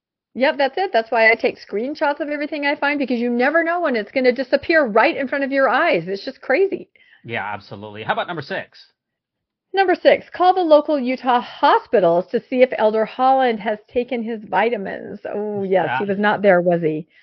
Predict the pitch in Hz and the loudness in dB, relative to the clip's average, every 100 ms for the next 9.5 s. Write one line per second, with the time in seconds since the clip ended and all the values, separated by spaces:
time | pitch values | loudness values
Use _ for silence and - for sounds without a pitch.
0 | _ 135 147 139 131 143 147 151 147 139 | _ -4 0 0 -2 -6 -6 -6 -4 -4
1 | 135 127 160 147 143 139 127 147 151 120 | -4 -2 -2 -2 -8 -4 -2 -2 -6 -14
2 | - 135 139 113 131 113 - 127 123 123 | -12 -12 -12 -14 -14 -14 -10 -6 -6 -4
3 | 151 135 160 180 202 247 254 240 214 202 | -8 -10 -10 -10 -8 -8 -4 -2 -2 -6
4 | 160 196 160 156 - - 156 151 147 139 | -8 -8 -2 -4 -4 -2 -2 -2 -10 -10
5 | 131 139 131 123 110 107 110 110 - 104 | -10 -12 -12 -12 -12 -8 -6 -6 -10 -16
6 | 104 110 104 98 104 101 101 123 135 117 | -10 -10 -10 -12 -12 -14 -14 -10 -8 -8
7 | 101 _ - 107 98 - 117 - _ 175 | -14 _ -16 -14 -14 -14 -14 -14 _ -8
8 | 170 254 143 - 156 143 - 117 101 104 | -4 -2 -2 0 2 0 -4 -8 -6 -6
9 | 98 98 101 147 | -8 -10 -8 -8